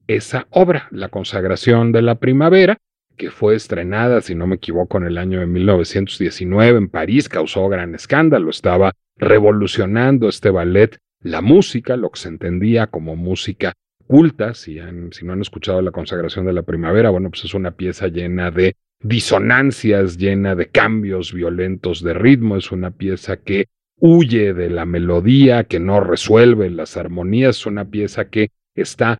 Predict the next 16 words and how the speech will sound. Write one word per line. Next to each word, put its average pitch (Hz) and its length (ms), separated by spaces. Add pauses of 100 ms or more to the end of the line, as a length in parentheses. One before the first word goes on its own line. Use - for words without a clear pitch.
(200)
basada 117 840
en 87 120
muchas 95 440
danzas 95 360
folclóricas 98 840
rusas, 113 480
pero 90 300
que 92 100
luego, 95 380 (420)
Stravinsky 82 440
era 87 100
ruso, 135 340 (260)
pero 117 280
que 98 100
luego 101 360
les, 101 340